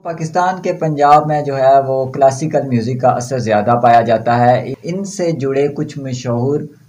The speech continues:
लोगों में नुसरत फ़तेह अली खान, गुलाम अली, मलका तरन्नुम नूर जान और मलका पुखराज शामिल हैं।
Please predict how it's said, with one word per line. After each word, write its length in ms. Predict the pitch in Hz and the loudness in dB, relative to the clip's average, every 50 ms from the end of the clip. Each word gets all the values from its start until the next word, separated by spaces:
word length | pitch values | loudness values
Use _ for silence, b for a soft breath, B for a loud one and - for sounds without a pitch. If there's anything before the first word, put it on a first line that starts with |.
| _ _ | _ _
लोगों 360 | 117 113 123 120 120 123 147 139 | -4 0 0 2 2 0 -2 0
में 180 | 131 123 123 | 0 2 2
नुसरत 360 | 123 123 135 127 - 160 151 | 2 2 0 0 -2 -4 -4
फ़तेह 260 | - - 135 131 131 123 | -4 -6 -6 -4 -2 -2
अली 140 | 123 123 | -2 -2
खान, 440 | 110 107 113 113 113 113 120 - - - - - | -4 -4 -4 -4 -4 -6 -8 -10 -12 -14 -12 -8
गुलाम 440 | 110 120 117 117 117 127 135 131 131 | -6 -2 2 4 4 6 4 4 4
अली, 360 | 120 117 117 117 120 117 - - - - | 2 2 2 0 -2 -4 -6 -10 -8 -2
मलका 380 | 117 120 120 117 - 135 131 | 0 0 0 2 4 4 4
तरन्नुम 400 | 131 131 - 123 127 123 123 123 | 4 4 2 2 2 4 4 4
नूर 360 | 127 123 120 120 120 131 143 123 | 4 4 4 4 4 4 2 2
जान 460 | 127 127 120 117 117 233 233 - - - - - - - - | 2 2 2 2 2 -2 -4 -6 -4 0 2 2 2 0 -2
और 160 | 127 135 131 | -2 0 2
मलका 560 | 123 127 127 123 123 123 147 147 151 147 147 | 4 4 4 4 4 6 6 6 6 4 2
पुखराज 520 | - 131 120 123 120 127 127 127 127 113 - | 0 -4 -4 0 2 6 6 6 6 4 2
शामिल 400 | - 127 113 110 110 110 110 110 | 0 0 0 0 0 -2 -4 -2
हैं। 380 | 107 104 101 101 - - - | -4 -4 -4 -6 -10 -14 -18